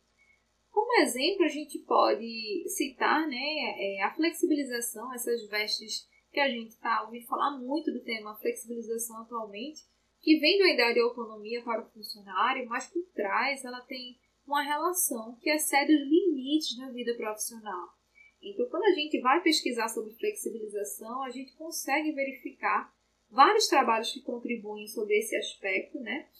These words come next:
Que, é, muitas vezes usam erroneamente o discurso do empreendedorismo para atribuir uma falsa autonomia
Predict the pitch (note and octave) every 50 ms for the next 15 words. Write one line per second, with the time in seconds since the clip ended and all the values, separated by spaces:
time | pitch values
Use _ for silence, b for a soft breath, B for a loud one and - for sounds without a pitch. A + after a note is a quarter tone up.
0 | B B B B B _ _ _ - - A#3+ A#3 A#3 A#3 A#3 A#3 A3+ G#3+ F3 -
1 | - - - G3 G3+ G3+ G3+ G3+ G3 F3+ G#3 A#3+ C#4+ - E4+ D#4 A#3+ A3 A#3 A#3
2 | A#3 A#3 A3+ G#3 G#3 A3+ B3+ D4 E4 E4+ F4 E4+ B3 A#3+ A#3 A3+ A3+ A3+ A3 A3
3 | A3+ A#3 A#3 A3 G#3+ G#3 G3+ G3+ - A3 G#3 A3 A3+ - - - A#3 A#3 A3 G#3+
4 | G3+ A3+ A3 - A3 G#3+ G#3+ G#3 A3 G#3+ G#3 F#3+ A#3 C4 D4 D4 D4 C#4+ C4+ D4+
5 | D4+ D4 D4 - D#4+ B3+ C4 C4+ C4+ C4 C4 C4 C4 - - C4+ C#4 D#4+ E4+ -
6 | - D#4+ C#4+ C#4 C#4 C#4 C4 B3 B3+ B3+ B3 A#3+ G#3+ G3+ G3+ G#3 G#3+ C#4+ F4 -